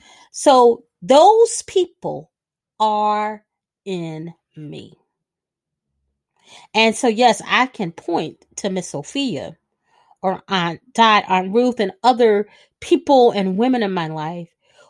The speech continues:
who have been pioneers or well before their time, and men.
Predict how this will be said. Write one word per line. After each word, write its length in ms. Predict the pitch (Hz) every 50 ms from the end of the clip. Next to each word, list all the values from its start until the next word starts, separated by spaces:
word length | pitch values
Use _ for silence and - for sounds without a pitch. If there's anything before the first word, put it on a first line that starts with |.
| _ -
who 200 | - 262 240 240
have 300 | 233 240 220 196 180 180
been 180 | 208 196 185
pioneers 1120 | - - - - 233 214 196 175 165 170 180 190 196 165 - - - _ - - - - _ _ _ _ _ _ _ _ _ _ _ _ _ _ _ _ _ _ _ _ _ _ - -
or 100 | 190 190
well 500 | 175 175 175 190 220 240 240 240 240 226
before 380 | 190 185 190 - - - 202 196
their 160 | 180 165 160
time, 560 | 160 - - 175 - - 58 - - - 170 _ _ _ _ _ _ _ _ _ _ _ _ _ _ _ _ _ _ _ _ _ _ _ _ _ -
and 480 | 214 233 247 247 262 269 269 269 262
men. 400 | 269 285 330 330 - - 175 156